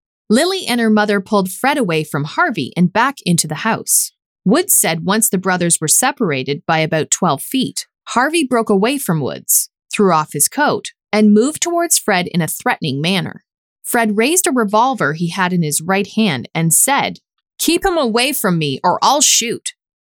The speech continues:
Harvey leaned forward and rushed at Fred, saying, "Here's somebody who's not afraid of being shot."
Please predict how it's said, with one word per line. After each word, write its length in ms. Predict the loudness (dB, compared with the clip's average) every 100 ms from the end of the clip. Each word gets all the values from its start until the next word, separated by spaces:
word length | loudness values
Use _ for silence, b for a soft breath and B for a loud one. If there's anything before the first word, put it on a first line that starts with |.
| _ _
Harvey 340 | -2 0 2 2
leaned 320 | 2 0 -2
forward 440 | 0 0 2 -2 0
and 180 | 0
rushed 300 | 2 2 0
at 100 | -2
Fred, 240 | -2 -2 0
saying, 540 | 0 2 0 -2 -8 -12 _ _
"Here's 280 | 0 2 2
somebody 460 | 2 0 0 2
who's 200 | 2 0
not 220 | 2 2 0
afraid 360 | 0 0 2
of 140 | 0 0
being 240 | 0 2
shot." 460 | 0 2 2 0